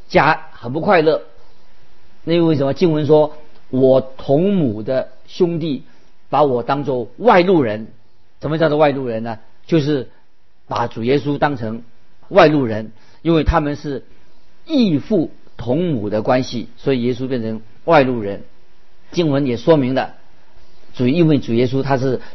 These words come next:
童贞女所生的。那我们继续来看诗篇六十九篇第九节：“因我为你的殿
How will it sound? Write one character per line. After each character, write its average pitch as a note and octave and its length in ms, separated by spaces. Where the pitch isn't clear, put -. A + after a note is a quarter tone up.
童 C3 240
贞 C#3+ 240
女 A#2 120
所 G2 240
生 A#2+ 260
的。 G#2 160
那 C3 120
我 C3 60
们 B2+ 140
继 D#3 100
续 C#3+ 140
来 B2+ 120
看 C3+ 200
诗 C#3+ 160
篇 C3+ 280
六 D#3 140
十 C#3+ 140
九 A#2+ 160
篇 C#3 380
第 E3 120
九 A2 220
节 B2 440
：“因 C4 320
我 C3+ 220
为 F3 180
你 B2+ 140
的 B2 120
殿 C3 340